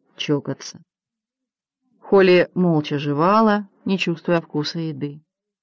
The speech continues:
«Уйдём в одиннадцать?» — тихо уточнил Дэниел, и Холли кивнула в знак согласия. После ужина они произнесли свои дежурные извинения,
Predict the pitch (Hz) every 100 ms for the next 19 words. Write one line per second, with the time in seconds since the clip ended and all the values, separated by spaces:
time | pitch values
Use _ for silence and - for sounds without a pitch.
0 | _ _ _ - 165 170 170 175 185 277
1 | 214 - 143 _ _ _ - 170 165 160
2 | 165 156 165 151 139 175 226 233 226 -
3 | _ _ - 349 - 320 302 254 208 180
4 | 220 214 165 165 180 170 147 139 143 143
5 | - 147 151 _ _ _ _ _ _ _
6 | _ - 262 302 359 370 254 214 202 175
7 | - 214 247 247 190 175 170 165 175 160
8 | 165 156 160 165 160 165 156 160 151 151
9 | 165 254 269 254